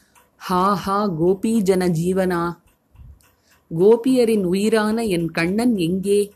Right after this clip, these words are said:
என்ற வரிகளை கேட்டதும் குருதேவர் சமாதி நிலை அடைந்தார்.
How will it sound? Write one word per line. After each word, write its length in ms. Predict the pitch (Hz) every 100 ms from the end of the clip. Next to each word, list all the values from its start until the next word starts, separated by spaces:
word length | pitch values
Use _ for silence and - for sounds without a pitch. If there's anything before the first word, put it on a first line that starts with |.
| _
என்ற 300 | 170 170 165
வரிகளை 560 | 160 202 220 220 180
கேட்டதும் 680 | - 180 175 190 165 143 160 - - _ -
குருதேவர் 520 | 185 226 220 233 175
சமாதி 580 | 196 - 170 190 233 233
நிலை 360 | 202 156 160 202
அடைந்தார். 640 | 160 165 170 156 131 -